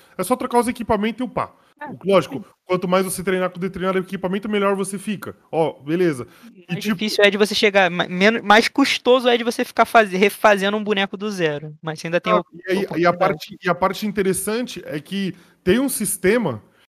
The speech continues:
Speaker 1: que, beleza, quando você chega no máximo, tá, tá, Tony, mas eu cheguei no máximo do,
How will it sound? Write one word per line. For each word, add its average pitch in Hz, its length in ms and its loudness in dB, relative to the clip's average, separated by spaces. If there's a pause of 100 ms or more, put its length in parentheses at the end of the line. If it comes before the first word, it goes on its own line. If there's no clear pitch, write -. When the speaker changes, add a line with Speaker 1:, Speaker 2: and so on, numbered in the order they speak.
(120)
Speaker 1:
que, 160 60 -10
beleza, 185 340 4
quando 208 200 -6
você 247 160 -4
chega 220 220 -2
no 214 80 0
máximo, 175 420 2
tá, - 320 -4 (340)
tá, 220 140 2
Tony, 185 180 0
mas 180 120 0
eu 190 80 -4
cheguei 214 180 -2
no 233 80 0
máximo 220 400 0
do, 208 460 -2